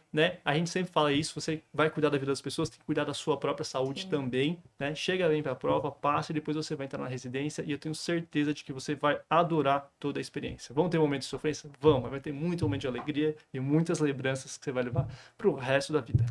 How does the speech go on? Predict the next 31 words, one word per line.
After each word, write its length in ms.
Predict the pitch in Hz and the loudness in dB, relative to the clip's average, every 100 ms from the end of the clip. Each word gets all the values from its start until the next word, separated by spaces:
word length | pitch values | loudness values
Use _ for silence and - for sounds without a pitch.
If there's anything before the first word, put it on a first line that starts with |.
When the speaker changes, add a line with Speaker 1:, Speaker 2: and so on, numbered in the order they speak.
| - | 0
Speaker 2:
Principalmente 520 | 247 254 320 302 320 | 0 0 0 -2 -6
se 40 | - | -6
for 160 | 302 | -6
isso 160 | 285 - | -6 -6
que 60 | |
você 180 | 302 311 | -8 -6
quer 140 | 302 302 | -6 -6
fazer 240 | 302 285 | -6 -6
pro 120 | - | -4
resto 180 | 277 277 | -6 -6
da 40 | |
sua 160 | 285 339 | -8 -6
vida, 200 | 311 269 | -4 -2
né? 120 | 233 | -2
Não 80 | 240 | 2
Speaker 1:
Com 180 | 254 294 | 4 4
certeza. 480 | 285 269 - 196 147 | 4 0 2 2 4
Speaker 2:
tem 100 | 349 | 6
nada 160 | 339 370 | 6 6
mais 160 | 370 | 4
gratificante 680 | 339 339 - - 302 320 359 | 0 -4 -8 -6 -4 -2 -4
do 120 | 349 | -8
que 140 | 311 330 | -6 -2
fazer 300 | - 311 277 | 0 2 2
o 20 | |
que 140 | - 339 | 0 -2
você 400 | 339 - 339 330 | -2 0 0 2
mais 300 | 311 381 403 | 2 0 2
ama, 320 | 302 240 233 | 2 2 2
né? 260 | 220 226 | 0 -2
Speaker 1:
Sim. 320 | - 180 185 | -2 -2 -2